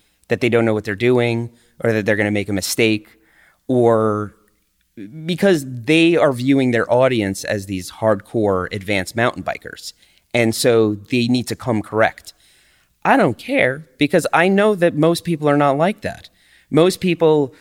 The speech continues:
forget stuff on their ride. Most people run into something on their bike that they've never seen before and they've gotta look it up.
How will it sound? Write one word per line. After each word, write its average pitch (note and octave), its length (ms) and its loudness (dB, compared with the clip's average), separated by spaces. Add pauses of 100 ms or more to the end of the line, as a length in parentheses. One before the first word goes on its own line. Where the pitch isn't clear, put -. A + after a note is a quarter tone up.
(240)
forget D3+ 600 0
stuff - 400 0 (100)
on C3 160 2
their B2+ 160 2
ride. A#2 480 0
Most C3+ 320 0
people C3 600 0 (500)
run C#3+ 260 4
into F3 240 2
something A#2+ 340 0
on A#2 80 0
their A2+ 120 0
bike A2+ 240 2
that A#2+ 40 -4
they've A#2 160 0
never B2 220 0
seen C#3+ 300 0
before G2 380 0
and G2 120 -2
they've G2+ 140 -4
gotta G#2+ 160 2
look A#2 200 -4
it B2+ 80 0
up. A2 380 -2